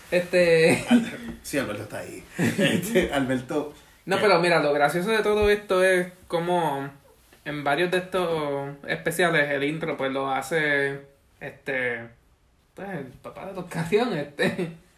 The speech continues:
Speaker 1: O sea
Speaker 2: Eh, bueno, el, el más importante
Speaker 1: Sí,
Speaker 2: de
Speaker 1: sí, sí,
Speaker 2: ellos,
Speaker 1: ahora,
Speaker 2: este,
Speaker 1: actualmente.
Speaker 2: eh, Josué Car-, no, Josué Carrión
Speaker 1: <laughs> No,
Speaker 2: era
Speaker 1: estaba
Speaker 2: Juan
Speaker 1: hablando de Tres Palitos ahora.
Speaker 2: Richard Carrión,
Speaker 1: Richard
Speaker 2: coño,
Speaker 1: Carrión.
Speaker 2: Richard Carrión es el que
Speaker 1: Este, Richard Carrión, varias, en varios de estos especiales, pues, él es el que hace la introducción y, pues,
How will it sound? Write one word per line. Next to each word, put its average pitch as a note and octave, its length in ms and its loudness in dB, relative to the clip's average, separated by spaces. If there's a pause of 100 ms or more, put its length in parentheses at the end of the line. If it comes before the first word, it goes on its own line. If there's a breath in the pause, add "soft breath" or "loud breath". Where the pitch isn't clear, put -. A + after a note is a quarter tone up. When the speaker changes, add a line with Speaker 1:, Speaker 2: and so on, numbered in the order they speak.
(420 loud breath)
Speaker 1:
O A#3 60 -18
sea D3 280 -4
Speaker 2:
Eh, G#2+ 440 -4
bueno, C3 280 2
el, A#2 80 -8
el A#2+ 60 -2
más C3+ 120 0
importante D#3+ 460 -2
Speaker 1:
Sí, A#3 140 2
Speaker 2:
de A#3+ 100 0
Speaker 1:
sí, A3+ 60 -2
sí, A#3+ 100 0
Speaker 2:
ellos, G3 120 4
Speaker 1:
ahora, D3 180 4
Speaker 2:
este, D#3+ 120 -2
Speaker 1:
actualmente. F#3 640 0 (420 loud breath)
Speaker 2:
eh, G2 640 -10
Josué A2+ 320 -8
Car-, - 240 -6
no, B2 300 -8
Josué A2 220 -10
Carrión A#2 240 -2
Speaker 1:
<laughs> - 100 0
No, A3 220 6
Speaker 2:
era F#3+ 100 6
Speaker 1:
estaba F3+ 180 4
Speaker 2:
Juan E3+ 120 4
Speaker 1:
hablando E3 200 4
de F3 60 6
Tres F3+ 180 2
Palitos F#3+ 500 2
ahora. F#3 200 0
Speaker 2:
Richard F3 320 4
Carrión, A#2+ 340 -2
Speaker 1:
Richard F3 240 6
Speaker 2:
coño, B2 120 0
Speaker 1:
Carrión. F3 240 4
Speaker 2:
Richard - 200 2
Carrión F#2+ 400 -10
es - 60 -18
el - 80 -18
que - 280 -14 (440)
Speaker 1:
Este, E3 280 0
Richard D#3 280 2
Carrión, E3+ 600 -2
varias, D#3+ 640 2
en C#3 160 -8
varios D#3 220 -2
de F3+ 80 -2
estos F#3+ 160 -2
especiales, F#3+ 360 -4
pues, C#3+ 140 -4
él C#3+ 100 -2
es D3+ 80 0
el D3 60 -6
que D3+ 80 -4
hace D#3 140 -2
la E3 60 4
introducción D#3+ 520 -2
y, D3+ 120 -6
pues, D#3+ 180 -4